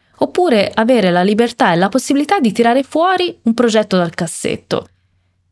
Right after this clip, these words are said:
Ricordo bene quel giorno in cui una persona durante il mio percorso, abituata ad essere fagocitata dalle mille cose da fare,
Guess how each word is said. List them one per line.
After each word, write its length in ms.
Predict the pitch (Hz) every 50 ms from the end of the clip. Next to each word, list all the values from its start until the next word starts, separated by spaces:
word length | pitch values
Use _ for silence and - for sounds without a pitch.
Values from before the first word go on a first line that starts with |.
| _ _ _
Ricordo 460 | - 226 247 247 - 247 214 202 214
bene 240 | 220 233 226 196 180
quel 220 | 180 226 220 226
giorno 340 | 196 220 269 294 311 262 220
in 80 | 208 214
cui 140 | 208 - 208
una 120 | 190 185
persona 480 | 185 - 226 226 - - 214 180 175 170
durante 360 | 170 190 202 196 190 185 180
il 80 | 170
mio 120 | 185 226 247
percorso, 760 | 240 202 185 185 - - 170 - - - - - 175 165 165 - _ _ _ _
abituata 520 | - 202 220 233 233 269 277 262 214 190
ad 60 | 185
essere 340 | 196 220 214 - - 175 170
fagocitata 840 | 160 - - - 277 254 233 233 226 - 202 185 202 190 185 - 165
dalle 200 | 160 165 165 170
mille 320 | 175 208 247 240 220 196 190
cose 320 | - 202 196 180 170 170
da 100 | 165 160
fare, 580 | 156 - - 175 160 156 156 160 175 202 247